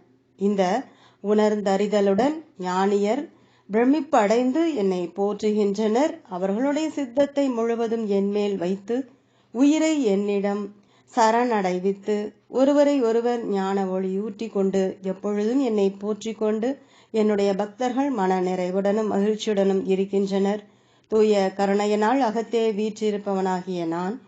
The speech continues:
அறியாமையால் விளையும் இருளை விரட்டும் ஞானமாகிய பிரகாசமான ஒளியை அவர்களுக்குள் ஏற்றுகிறேன். நான் மீண்டும் கூறுகிறேன், இப்பொழுது என்னுள் நான் உணரும் ஒரே ஒரு மனக்கலக்கம் என்னவென்றால்,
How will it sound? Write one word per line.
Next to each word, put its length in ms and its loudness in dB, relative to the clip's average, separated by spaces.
அறியாமையால் 800 4
விளையும் 460 2
இருளை 380 0
விரட்டும் 560 -4
ஞானமாகிய 800 -2
பிரகாசமான 840 0
ஒளியை 520 2
அவர்களுக்குள் 1000 0
ஏற்றுகிறேன். 920 0
நான் 240 0
மீண்டும் 460 2
கூறுகிறேன், 840 2
இப்பொழுது 1000 2
என்னுள் 760 2
நான் 500 0
உணரும் 600 2
ஒரே 440 4
ஒரு 280 0
மனக்கலக்கம் 1000 0
என்னவென்றால், 1080 0